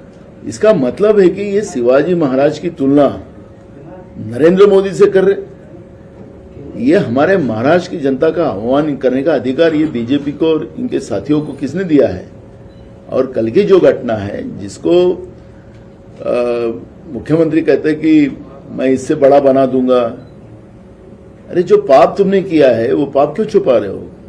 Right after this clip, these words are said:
तुम कमीशन खोर हो। आज महाराष्ट्र में तुमने रास्ते के लिए जितने पैसे खर्चे करे, महाराष्ट्र में चलने के लिए रास्ते नहीं है, गड्ढे के रास्ते बन गए, लोग कोर्ट में जा रहे हैं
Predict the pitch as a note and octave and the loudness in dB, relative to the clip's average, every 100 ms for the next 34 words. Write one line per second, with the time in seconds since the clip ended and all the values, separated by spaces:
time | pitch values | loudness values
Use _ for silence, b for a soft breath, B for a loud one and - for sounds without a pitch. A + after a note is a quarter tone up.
0 | - - - - E3 F3 C#3 D#3 F3 F#3+ | -20 -20 -14 -4 -2 0 2 2 2 0
1 | F#3+ D#3+ G3 F#3 C3 - - - - - | 2 6 8 10 6 2 -10 -20 -20 -20
2 | - - - - - - - A#2 D#3+ C#3 | -20 -20 -20 -20 -18 -18 -4 2 2 4
3 | C3+ C3 D#3 D#3 D#3+ E3 D#3 D3+ D3 - | 2 6 6 4 0 -2 -2 0 2 0
4 | D#3 D3+ D#3 C3+ A#2 D3 C#3 B2+ A#2+ B2+ | -4 -2 -2 -2 -2 -2 0 0 0 -2
5 | A#2+ - B2 A#2 A2 C3+ E3+ B B B | -4 -4 -4 -4 -4 -4 -8 B B B
6 | B - A#2 C3+ D3+ D3 D#3+ C3+ A#2+ D3+ | B -8 -2 2 0 -2 -4 -2 0 0
7 | E3 E3+ E3 E3 E3+ F3+ B2+ F#2+ A2+ D3+ | 0 2 2 2 0 0 -2 -4 0 0
8 | D#3 E3 E3 E3 E3+ E3+ E3 G2+ - - | 4 2 2 -2 -2 0 -2 -4 -12 -20
9 | - - - - - - - - - - | -20 -20 -20 -20 -20 -20 -20 -20 -20 -20
10 | - A#2 D3+ D3 F3 F3+ F#3 F3+ F3 E3+ | -4 0 2 4 4 4 4 6 6 6
11 | C3+ G#2+ | 4 0